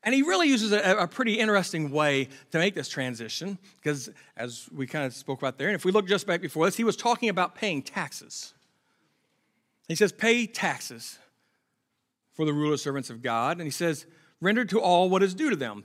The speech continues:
Tax to whom tax is due, custom to whom custom, fear to whom fear, honor to whom honor."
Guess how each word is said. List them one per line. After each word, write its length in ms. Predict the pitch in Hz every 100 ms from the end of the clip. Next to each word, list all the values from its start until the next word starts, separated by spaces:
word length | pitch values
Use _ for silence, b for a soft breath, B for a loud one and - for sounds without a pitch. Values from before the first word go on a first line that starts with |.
| -
Tax 300 | 135 160 -
to 80 |
whom 180 | 151 175
tax 340 | - 143 139 -
is 100 | 110
due, 320 | 107 127 190 _ b b
custom 260 | 175 175 165
to 80 | 180
whom 80 |
custom, 400 | - 131 - 156
fear 220 | 175 131 143
to 80 |
whom 100 | 147
fear, 240 | 156 135 123
honor 240 | 123 120
to 160 | 131 139
whom 220 | 151 147
honor." 400 | 196 190 113 107